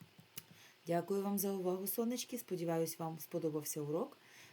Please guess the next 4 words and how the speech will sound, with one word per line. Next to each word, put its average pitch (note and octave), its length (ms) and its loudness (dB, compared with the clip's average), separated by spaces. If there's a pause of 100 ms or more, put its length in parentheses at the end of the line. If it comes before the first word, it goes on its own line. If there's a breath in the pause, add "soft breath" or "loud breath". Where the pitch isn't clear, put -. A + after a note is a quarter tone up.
(140 loud breath)
І A4 40 4
оберіть G3 480 4 (120)
наостанок E3 720 0 (640)
кубик. D3+ 360 -2